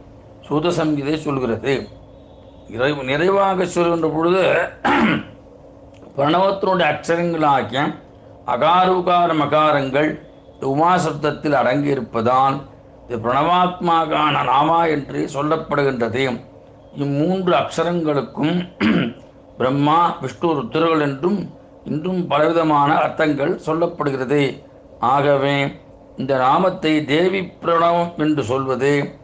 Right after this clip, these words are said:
ரகசியமான விஷயமாகும் என்று சொல்லப்படுகிறது. "ஓம்காரசார சக்தித்வாத் உமேதி பரிகீர்த்திதா" என்று மகாவாசிஷ்டம் கூறுகிறது.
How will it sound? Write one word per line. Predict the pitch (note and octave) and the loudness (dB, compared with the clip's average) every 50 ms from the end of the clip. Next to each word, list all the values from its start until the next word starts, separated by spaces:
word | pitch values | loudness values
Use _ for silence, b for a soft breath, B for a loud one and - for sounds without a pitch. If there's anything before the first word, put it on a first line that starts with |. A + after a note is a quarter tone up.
| - - - - - - | -20 -20 -20 -20 -10 -4
ரகசியமான | - A#2 A#2+ D3 D#3 D#3 - - F3+ F3 F3 E3+ D#3+ D#3 D#3 D#3 D#3 D#3 E3+ F#3+ - - - - - - - - - - - | -4 -2 0 0 0 -2 0 0 0 0 2 2 2 4 4 4 2 2 0 -2 -4 -6 -12 -20 -20 -20 -20 -20 -20 -20 -18
விஷயமாகும் | - - - D3 D#3 E3+ F3 E3+ D#3+ D3 C#3+ C3 B2+ A#2+ | -12 -6 -2 0 0 2 2 2 2 2 2 0 -2 -4
என்று | A#2 A#2 A2 A2 C3+ D3 C#3 A#2 - - - - - | -2 -4 -2 -2 -2 -4 -4 -4 -8 -14 -20 -18 -16
சொல்லப்படுகிறது. | - C3+ C3+ C#3+ D3+ D3 - - C#3 C3 B2 A2+ G#2+ F#2+ G#2+ C3+ C#3 A#2+ G#2+ - - - - - - - - - - - - - - - - - | -12 -8 -4 -4 -4 -4 -2 -4 -4 -2 -2 -4 -4 -4 -4 -2 -2 -4 -4 -8 -14 -20 -20 -20 -20 -20 -20 -20 -20 -20 -20 -20 -20 -16 -8 -2
"ஓம்காரசார | A#2+ C3 D#3 D#3 E3+ E3+ F3 E3+ F3 E3+ E3+ E3+ F3 F3 F3 D#3 - D#3+ D3+ D3 D3+ D#3 D#3 D#3 C#3 B2 A#2+ - - - - - - - - - | 0 0 0 0 -2 -4 -4 -2 0 2 2 4 4 2 2 0 0 0 2 2 2 2 2 2 0 0 -4 -8 -14 -20 -20 -20 -20 -14 -6 -4
சக்தித்வாத் | C3+ C3 - - - D#3 E3 D#3+ - - - E3 E3 E3+ E3+ F3 F3 E3+ - | -4 -4 -4 -6 -4 -4 -4 -4 -6 -6 -2 0 2 2 2 2 0 -2 -4
உமேதி | C#3+ C#3+ D#3 D#3+ E3 E3+ E3 E3+ G3 F3+ - - | -4 -2 -2 0 0 -2 -4 -4 -8 -10 -6 -4
பரிகீர்த்திதா" | B2+ C3 D3 D#3+ D#3+ A3+ - E3 D#3 D#3 - D#3 D3 - D#3 D3 C#3+ C#3 C#3 | -2 -2 -2 -2 -4 -4 -4 -6 -6 -4 -6 -4 -2 0 2 2 2 2 0
என்று | C3+ C3 C3 C3+ F3+ F#3+ F3+ E3+ - - - - - - - - - - - - A#2 | 0 -4 -4 -2 0 0 0 0 -4 -8 -14 -20 -20 -20 -20 -20 -20 -20 -10 -4 -2
மகாவாசிஷ்டம் | B2 C3 C#3 E3+ F3 F3 F3 D#3+ D#3+ D3 B2+ - - - - - - C#3+ D3+ D#3 D3+ | 0 2 2 2 2 2 2 2 2 0 0 -2 -6 -12 -10 -6 -4 -4 -4 -4 -6
கூறுகிறது. | D3 D3 C#3+ C#3+ C3 B2 A#2 G#2+ G#2 - C#3+ C3+ A2+ A#2 | -6 -6 -4 -2 -2 -2 -4 -4 -4 -2 -2 -2 -4 -6